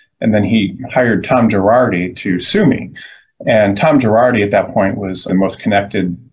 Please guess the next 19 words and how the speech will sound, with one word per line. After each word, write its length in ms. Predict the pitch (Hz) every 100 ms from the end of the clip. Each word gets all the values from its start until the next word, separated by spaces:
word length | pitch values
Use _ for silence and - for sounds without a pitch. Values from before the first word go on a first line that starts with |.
| -
personal 340 | 226 - 98
injury 220 | 95 95
attorney 400 | 90 - 98 92 90
in 60 |
the 80 | 90
history 420 | - 123 - 98
of 60 | 90
Los 240 | 87 -
Angeles, 500 | 110 104 101 98 - - - - _ -
making, 680 | 120 113 107 98 92 - - _ _ _
you 120 | 107
know, 140 | - -
tens 260 | - 147 127
of 60 | 107
millions 280 | 107 101
of 40 | 98
dollars 300 | 95 92 92
a 40 |
year. 340 | 104 123 107